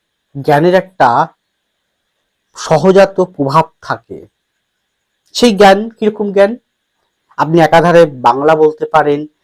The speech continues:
একাধারে ইংরাজি বলতে পারেন গড়গড়িয়ে, একাধারে হিন্দি বলতে পারেন, একাধারে উর্দু বলতে পারেন, একাধারে আপনি সুন্দর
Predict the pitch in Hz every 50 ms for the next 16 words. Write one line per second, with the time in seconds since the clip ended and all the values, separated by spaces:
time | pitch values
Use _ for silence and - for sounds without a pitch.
0 | _ _ - 135 - 175 160 170 170 160 156 156 156 - _ _ _ - 143 139
1 | 139 156 160 156 185 190 175 180 175 170 175 175 170 175 165 160 160 160 156 160
2 | 165 - _ _ _ _ 127 123 143 147 147 156 151 156 156 156 156 151 151 151
3 | 156 151 - _ _ _ - - - 170 160 156 160 160 151 147 - - 143 139
4 | 143 156 185 208 190 190 185 180 175 180 175 170 - 156 156 151 147 143 147 151
5 | - _ _ _ _ - 135 139 - 170 156 170 165 147 139 135 160 190 202 _
6 | _ _ - 147 147 143 131 - 190 208 190 180 165 160 - 165 165 - 156 151
7 | 151 147 147 151 151 - _ _ _ - - - - 202 208 196 208 208 208 208
8 | 202 202 202 - 196 175 156 165 190 226 254 262 _ _ _ _ _ _ - -
9 | - - 240 254 254 262 254 262 254 208